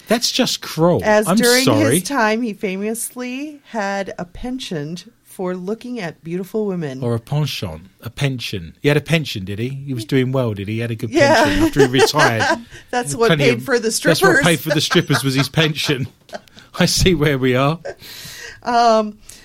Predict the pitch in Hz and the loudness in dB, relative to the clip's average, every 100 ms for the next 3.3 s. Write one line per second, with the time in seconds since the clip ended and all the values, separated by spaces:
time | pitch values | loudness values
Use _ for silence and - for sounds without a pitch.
0 | - 262 311 359 311 302 269 - 277 254 | -4 2 4 2 0 -2 -2 -4 -2 -2
1 | 240 233 220 214 220 - 190 180 190 202 | -2 -2 -2 -4 -4 -2 -2 -2 -6 -4
2 | 185 185 185 180 185 185 180 175 190 180 | -2 -2 -2 -4 -4 -4 -4 -6 -4 -4
3 | 175 165 | -2 -4